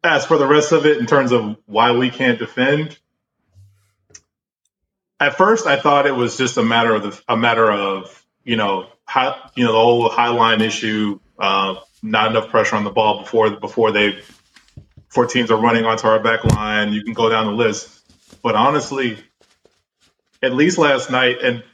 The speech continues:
a couple other games this season, it looked like they just didn't want to. To be quite, be quite honest, and that, and that, that to me was shocking.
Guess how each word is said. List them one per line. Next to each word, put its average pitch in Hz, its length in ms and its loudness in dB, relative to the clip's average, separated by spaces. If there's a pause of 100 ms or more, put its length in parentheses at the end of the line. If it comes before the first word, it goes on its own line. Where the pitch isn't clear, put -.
(240)
a 143 60 -10
couple 151 280 0
other 131 180 4
games 113 220 0
this 104 100 -8
season, 107 220 -4
it 104 100 -8
looked 196 160 -2
like 147 120 2
they 123 120 2
just 107 140 -10
didn't 95 200 -12
want 117 220 -8
to. 95 120 -14
To - 1000 -20
be 113 80 -8
quite, 110 260 -2 (380)
be 113 80 -12
quite 101 240 -4
honest, 95 540 -12
and 117 100 -4
that, 160 160 0
and 147 140 -2
that, 156 300 0
that 156 180 0
to 120 80 -8
me 123 100 0
was 104 120 -8
shocking. 98 460 -6